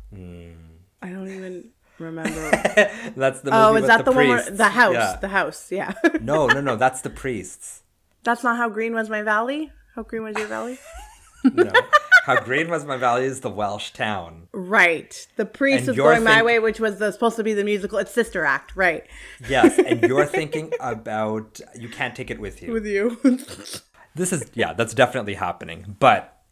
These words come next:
Speaker 1: I would say Double Indemnity was the better
Speaker 2: Double
Speaker 1: movie that year.
Speaker 2: Indemnity should have won that.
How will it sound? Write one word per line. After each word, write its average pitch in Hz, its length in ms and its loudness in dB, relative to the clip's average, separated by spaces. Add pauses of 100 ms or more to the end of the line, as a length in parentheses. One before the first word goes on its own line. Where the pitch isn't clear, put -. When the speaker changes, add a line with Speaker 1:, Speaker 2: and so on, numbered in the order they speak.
Speaker 1:
I 98 140 -12
would 92 140 -14
say 92 160 -12
Double 87 240 -10
Indemnity 87 480 -18
was - 140 -20
the - 100 -20
better 226 160 -2
Speaker 2:
Double 214 160 -10
Speaker 1:
movie 208 80 -12
that - 140 -14
year. 214 80 -8
Speaker 2:
Indemnity 208 640 -8
should 190 180 -10
have 180 140 -8
won 202 300 -10
that. 202 180 -10